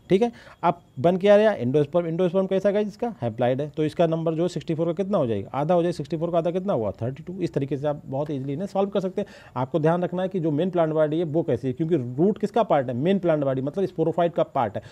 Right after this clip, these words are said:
और स्पोरोफाइट कैसा होता है गाइस? डिप्लाइड होता है। ठीक है, अब डिप्लाइड जब है तो उसमें क्रोमोसोम का नंबर टू एन इक्वल टू सिक्सटी फ़ोर है।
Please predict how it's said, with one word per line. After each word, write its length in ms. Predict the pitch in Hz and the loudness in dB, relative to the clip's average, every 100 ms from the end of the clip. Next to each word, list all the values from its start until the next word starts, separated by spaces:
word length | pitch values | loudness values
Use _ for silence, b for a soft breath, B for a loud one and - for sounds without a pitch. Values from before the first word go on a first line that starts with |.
| B - | B -2
और 80 | |
स्पोरोफाइट 440 | 156 - 165 175 180 | 0 0 2 2 0
कैसा 200 | 180 190 | 0 0
होता 160 | 185 | 0
है 40 | 180 | 0
गाइस? 140 | 190 | 0
डिप्लाइड 440 | 131 127 139 165 139 | -2 -2 4 4 4
होता 200 | 107 95 | 2 -2
है। 140 | 95 - | -4 -4
ठीक 140 | 160 | -2
है, 120 | 226 - | -2 -4
अब 120 | 139 | -4
डिप्लाइड 380 | 127 135 147 180 | -2 0 0 2
जब 140 | 170 | 0
है 100 | 170 | 0
तो 100 | 180 | 0
उसमें 240 | 170 - 160 | -4 -6 -4
क्रोमोसोम 340 | 156 156 165 | -2 -2 -4
का 100 | 160 | -4
नंबर 300 | 160 156 185 214 B B - _ | -4 -2 -2 -4 B B -20 _
टू 140 | 165 170 | 4 6
एन 60 | |
इक्वल 260 | 170 156 160 | 4 2 0
टू 140 | 196 | 0
सिक्सटी 320 | 185 170 - | -4 -4 -4
फ़ोर 220 | 185 180 | 0 0
है। 100 | 175 | -2